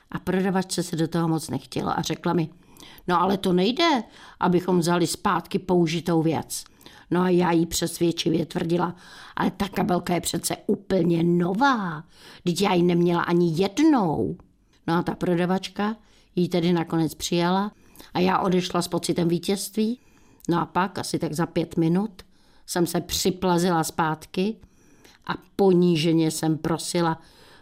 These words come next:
„Prosím vás, nemohla byste mi tu kabelku ještě na chvilinku vrátit? Já jsem si v ní totiž asi zapomněla klíče.“ Jednou z nejklasičtějších závislostí je určitě závislost na alkoholu.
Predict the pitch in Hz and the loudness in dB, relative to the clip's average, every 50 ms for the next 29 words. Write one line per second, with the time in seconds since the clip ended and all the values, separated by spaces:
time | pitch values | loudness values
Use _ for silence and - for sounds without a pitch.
0 | - - - - 202 190 - - - - 214 208 190 185 180 - - - - - | -20 -16 -8 -6 -6 -4 -4 -4 -2 0 2 2 2 2 0 -4 -10 -12 -20 -20
1 | - - - - 175 175 214 185 196 180 196 190 165 180 180 - - 185 190 175 | -20 -18 -6 -2 2 2 4 4 2 2 0 0 0 0 -2 0 0 2 2 2
2 | 180 180 170 175 - 165 160 190 185 180 185 190 175 165 - - 180 175 170 156 | 2 0 -2 -2 -2 -2 0 0 0 0 0 0 0 0 0 -2 -2 0 -2 -2
3 | - - 175 170 160 156 - 185 175 175 170 147 - - - - 220 220 220 - | -2 -2 0 0 0 -2 0 0 0 0 0 -2 -6 -8 -4 -2 -2 -2 -2 -6
4 | - _ _ _ - - - - - _ _ - 165 175 180 151 - - - 175 | -20 _ _ _ -20 -20 -20 -20 -20 _ _ 0 0 2 2 0 -2 -2 0 0
5 | 175 - - 180 160 180 180 175 175 170 165 165 185 165 - - 151 - - 170 | 0 0 0 0 2 2 2 2 0 -2 -4 -2 -4 -4 -4 -4 -4 -4 -2 -2
6 | 160 165 - _ - - _ - _ - - 170 190 - - 185 175 165 165 165 | -2 -2 -4 _ -20 -20 _ -20 _ -8 -4 -4 -4 -2 0 0 2 2 2 0
7 | 156 185 - - 185 180 180 - - - - - _ _ _ _ _ _ _ _ | -2 -6 -4 -4 -4 -4 -4 -6 -10 -10 -12 -16 _ _ _ _ _ _ _ _
8 | _ _ _ _ _ _ _ _ _ _ - - 277 330 240 277 311 311 302 226 | _ _ _ _ _ _ _ _ _ _ -2 0 2 2 4 6 6 6 6 6
9 | 220 269 285 302 330 - - - 285 247 233 - - 214 185 - - - - 180 | 6 6 6 6 4 2 0 0 2 2 2 2 0 -2 -4 -4 -6 -4 0 0
10 | 180 170 - - - 165 156 165 160 165 190 190 190 175 165 156 - - - 160 | 0 0 0 0 0 0 0 0 0 0 0 2 2 2 2 0 -2 -4 -6 -6
11 | 165 - - - - - - 143 - - - _ _ _ _ _ _ _ _ - | -6 -8 -14 -14 -10 -10 -10 -10 -12 -16 -20 _ _ _ _ _ _ _ _ -10
12 | - - 170 151 139 165 - - 180 156 - 180 165 160 170 165 160 160 156 - | -4 -2 0 0 0 -2 -2 -4 -4 0 0 0 2 2 0 0 0 0 -2 -2
13 | - 165 156 - - 156 - 123 170 180 - - 180 185 175 151 139 165 | -2 -4 -4 -2 -2 -2 -2 -2 -2 -4 -6 -6 -6 -4 -2 -2 -2 -4